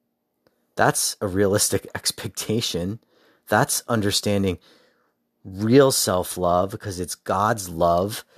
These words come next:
Let me read for you First John four,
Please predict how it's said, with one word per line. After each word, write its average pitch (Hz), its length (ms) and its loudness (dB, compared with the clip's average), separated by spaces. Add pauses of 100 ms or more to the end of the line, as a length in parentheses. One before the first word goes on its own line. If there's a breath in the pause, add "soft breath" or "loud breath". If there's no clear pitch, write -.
(220 soft breath)
Let 107 140 0
me 139 120 4
read 110 480 2
for - 220 -6
you 87 460 0 (2750 soft breath)
First 123 420 2
John 90 480 0
four, 78 580 -4